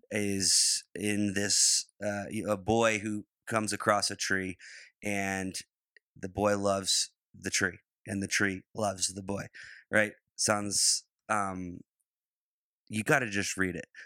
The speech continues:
So it's basically the boy comes to the tree for needs. He climbs the tree, eats the tree's apples. He swings from the tree.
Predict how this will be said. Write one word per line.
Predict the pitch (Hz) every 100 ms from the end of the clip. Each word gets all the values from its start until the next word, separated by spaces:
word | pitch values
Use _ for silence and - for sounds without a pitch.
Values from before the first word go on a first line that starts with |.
| -
So | - 101
it's |
basically | - 117 117 120 - 113
the | 104 98
boy | 104 107
comes | - 107
to | 98
the | 98
tree | - 101
for | - 95
needs. | 92 87
He | 82
climbs | - 107 101
the | 104
tree, | - 101
eats | 95 95 90
the | 87
tree's | - 90
apples. | 107 107 104 101 - - - -
He | 98
swings | - 117 113
from | -
the | 107
tree. | - 107 104